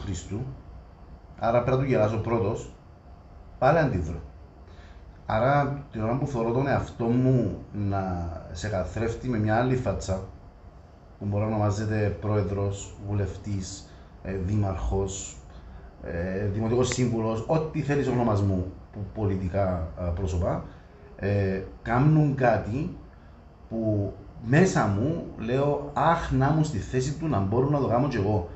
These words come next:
Τούτο το πράγμα, αυτό με φέρνει με αντίδραση. Γιατί εγώ δεν μπορώ να κάνω εκείνη την ώρα. Άρα με εκείνους έχω τα. Ναι, αλλά κι εγώ θα το κάνω. Καταλάβες με. Άρα πρώτα,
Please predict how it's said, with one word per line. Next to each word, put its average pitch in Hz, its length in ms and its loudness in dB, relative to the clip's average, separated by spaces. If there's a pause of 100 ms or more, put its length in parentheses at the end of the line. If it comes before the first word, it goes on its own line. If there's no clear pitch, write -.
(120)
Τούτο 139 180 0
το 139 60 0
πράγμα, 147 560 4
αυτό - 340 -2
με 160 160 2
φέρνει 143 220 2
με 135 60 0
αντίδραση. 98 480 -2 (840)
Γιατί 135 200 2
εγώ 135 140 8
δεν 135 80 8
μπορώ 113 180 4
να 90 60 -2
κάνω 90 120 -2
εκείνη 85 180 2
την 80 140 -2
ώρα. 78 160 -10 (680)
Άρα 120 200 2
με 120 60 2
εκείνους 117 280 2
έχω 92 180 2
τα. 80 160 -2 (300)
Ναι, 123 120 -2
αλλά 120 160 4
κι 120 80 2
εγώ 131 100 2
θα 135 120 2
το 107 60 0
κάνω. 82 320 0 (1300)
Καταλάβες 101 300 2
με. 113 160 -2 (280)
Άρα 104 200 2
πρώτα, 127 600 4